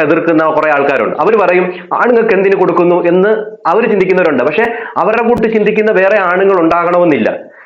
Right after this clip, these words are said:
പിന്നെ അതുപോലെ തന്നെ ഈ പറയുന്ന പെണ്ണുങ്ങൾക്ക് പ്രിവിലേജ് കൊടുക്കുന്ന, ഈ അനീഷിനെ ഇപ്പൊ പറഞ്ഞ പോലെ തന്നെ ആറ് മാസം കൊടുക്കരുതെന്ന് പറയുന്ന ആണുങ്ങൾ വേറെ ഉണ്ട് എന്ന് പറഞ്ഞുകൊണ്ട് എല്ലാ ആണുങ്ങളും ഇതിനെ സപ്പോർട്ട് ചെയ്യണമെന്നില്ല.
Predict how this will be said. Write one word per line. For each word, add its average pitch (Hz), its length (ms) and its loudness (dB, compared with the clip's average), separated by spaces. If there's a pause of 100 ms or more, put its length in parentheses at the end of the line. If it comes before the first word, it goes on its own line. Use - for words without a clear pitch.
(140)
പിന്നെ 202 160 0
അതുപോലെ 233 340 2
തന്നെ 226 260 0
ഈ 208 260 0
പറയുന്ന 214 280 0
പെണ്ണുങ്ങൾക്ക് 220 580 0
പ്രിവിലേജ് 202 400 2
കൊടുക്കുന്ന, 165 340 0
ഈ 165 60 2
അനീഷിനെ 190 360 0
ഇപ്പൊ 196 160 -4
പറഞ്ഞ 175 240 0
പോലെ 180 220 2
തന്നെ 147 300 0 (140)
ആറ് 180 200 0
മാസം 196 360 0
കൊടുക്കരുതെന്ന് 190 500 0
പറയുന്ന 185 280 2
ആണുങ്ങൾ 196 560 0
വേറെ 196 180 2
ഉണ്ട് 175 240 2 (560)
എന്ന് 233 180 2
പറഞ്ഞുകൊണ്ട് 226 400 0
എല്ലാ 233 480 0
ആണുങ്ങളും 220 400 2
ഇതിനെ 208 240 2
സപ്പോർട്ട് 185 320 0
ചെയ്യണമെന്നില്ല. 180 680 0